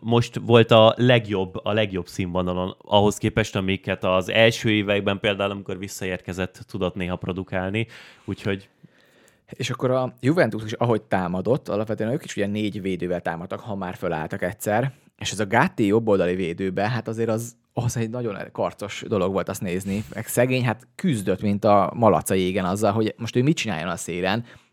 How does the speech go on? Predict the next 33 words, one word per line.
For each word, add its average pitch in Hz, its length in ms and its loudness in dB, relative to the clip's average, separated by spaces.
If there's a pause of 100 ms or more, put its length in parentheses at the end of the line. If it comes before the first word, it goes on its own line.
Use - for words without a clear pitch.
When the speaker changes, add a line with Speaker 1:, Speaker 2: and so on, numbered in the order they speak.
(120)
Speaker 2:
Rúgja 156 300 6
el 127 100 8
a 117 40 6
labdát, 107 520 2
többször 117 280 2
megpróbálta, 92 500 -4
egyrészt 87 320 -2 (160)
nem 87 160 -4
volt 98 160 -2
elég 101 180 0
gyors 107 220 -2
hozzá, 117 360 2 (260)
beadás 110 360 4
képessége 95 420 -2
az 80 100 -2
nincsen 104 380 -4
hozzá, 117 300 -4
tehát 123 160 -6
hogy 127 160 -2 (460)
szerintem 127 320 -2
nagyon 151 120 10
rossz 113 140 6
helyzetbe 107 340 2
hozta. 120 600 2 (640)
Oké, 123 260 4
amikor 107 300 4
viszont 107 220 -4
Cambiasso 120 480 4
volt 90 160 -4
a - 40 -12
szélen, 143 260 -4
az 135 180 -2
már, 113 200 0